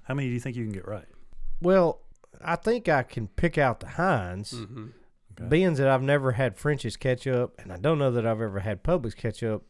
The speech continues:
Speaker 2: I think, like, picking them out of the lineup's gonna be tough, but I think I'll be able to differentiate the Heinz from, and I w-, should be able to pick up on the Hunt's maybe.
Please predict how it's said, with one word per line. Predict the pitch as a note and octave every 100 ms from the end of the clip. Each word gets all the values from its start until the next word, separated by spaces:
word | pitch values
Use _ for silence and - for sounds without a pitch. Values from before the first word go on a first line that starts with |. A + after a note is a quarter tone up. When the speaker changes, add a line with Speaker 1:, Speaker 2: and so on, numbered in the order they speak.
| -
Speaker 2:
I | A#2+
think, | - G3+ G3+ A#2+
like, | G2+ - - - - -
picking | F3 D#3+ C3+
them | B2
out | A2+ D3
of | A2
the |
lineup's | G#2+ C#3+ D3 -
gonna | D#3 C#3+
be | D3
tough, | C#3+ D#3 D3+ -
but | A#2
I | G#2
think | - F#3 F#3
I'll | C#3+
be | C3 C3
able | B2 A2+
to | G#2
differentiate | G#2+ A#2+ - A#2+ G#2+ A#2+ G#2+ G#2 - - - - - _ - -
the | A2+
Heinz | G#2+ C3+ C3 B2 A2 G2+ -
from, | - A#2 G#2 F#2+ - - -
and | C#3
I |
w-, | B2 A2+
should | - - B3+ A#3+
be | E3+
able | D3 C3 A2+
to | F#2+ -
pick | C#3+ C3
up | A#2
on | A2+ F#2+
the |
Hunt's | - D#3 B2 - G#2
maybe. | F2 D#2+ F2+